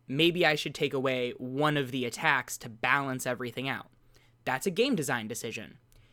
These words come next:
Even if you choose to do nothing, and you're like, "Well, that's what the monster stat block is, the players made their own choices," that's still a game design decision, because sometimes doing nothing is a choice unto itself.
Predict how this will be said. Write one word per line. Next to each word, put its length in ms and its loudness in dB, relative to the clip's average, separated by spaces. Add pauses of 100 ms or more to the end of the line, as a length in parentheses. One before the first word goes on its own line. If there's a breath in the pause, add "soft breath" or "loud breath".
(380 soft breath)
Even 240 4
if 100 -2
you 100 0
choose 280 -2
to 80 -6
do 100 -2
nothing, 520 -2 (180)
and 100 0
you're 140 2
like, 240 4
"Well, 320 4
that's 200 2
what 140 -2
the 60 -2
monster 420 -2
stat 320 2
block 240 2
is, 300 0 (100)
the 80 -12
players 420 4
made 220 -2
their 160 4
own 160 0
choices," 540 0 (760 soft breath)
that's 280 2
still 340 4
a 80 2
game 460 0
design 580 2
decision, 640 4 (400 soft breath)
because 300 0
sometimes 720 2 (120)
doing 380 0
nothing 540 -2
is 120 -4
a 60 -4
choice 480 -2
unto 320 -4
itself. 580 -6